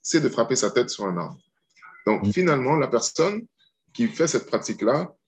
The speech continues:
Speaker 1: non seulement elle est confuse, parce qu'elle ne connaît pas nécessairement la vérité ou la réalité du football, et numéro deux,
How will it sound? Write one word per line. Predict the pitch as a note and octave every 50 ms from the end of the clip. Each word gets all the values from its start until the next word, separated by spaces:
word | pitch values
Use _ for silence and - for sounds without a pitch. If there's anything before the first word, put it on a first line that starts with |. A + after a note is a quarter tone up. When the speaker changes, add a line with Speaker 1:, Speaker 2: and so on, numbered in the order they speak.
| _ _ _ _ _ _ _ _ _ _ _ -
Speaker 1:
non | A2+ D3 F#3
seulement | - G3 F#3+ G3+
elle | F#3+ C#3+
est | A#2 -
confuse, | - A#2+ G#2+ - - D#3 G#3 A#3 F#3 - - - - _ _ _ _ _ _ _ _ _ _ _ _ _ _ -
parce | F#2+ - -
qu'elle | - A#2 G#2 G2+
ne | G#2
connaît | G2 - C3 A#2 G#2+ G#2
pas | - - D#3+ C#3
nécessairement | A2+ G#2 - - G#2 G2 A2
la | G#2+ G2
vérité | F#2 G2 F#2+ F#2 G2 - - D3 G#3+ C#4 _ _ -
ou | G2+
la | F#2 F2 F2+
réalité | G2+ G2+ F#2+ G2+ G2 F2 - A#2+
du | A2+ F#2+
football, | F2 - G2 F2+ A2 - - - - _ _ _ _ _ _ _ _ _ _ _ -
et | A2 A#2+
numéro | C3+ D#3 G#3 A3 G3+ - B2+ A2+
deux, | G#2+ C3 F#3+ C#4+ - -